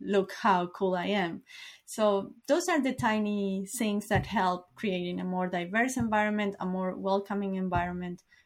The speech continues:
for women and for other minorities. And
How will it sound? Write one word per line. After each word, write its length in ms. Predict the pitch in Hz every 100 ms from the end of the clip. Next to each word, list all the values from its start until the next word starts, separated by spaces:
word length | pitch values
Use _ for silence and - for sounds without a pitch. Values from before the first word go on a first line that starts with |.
| _
for 360 | - 170 175
women 540 | 180 196 196 180 175 -
and 220 | 180 175
for 280 | - 170 170
other 200 | - 175
minorities. 800 | 175 175 175 170 170 - - - -
And 420 | 185 180 175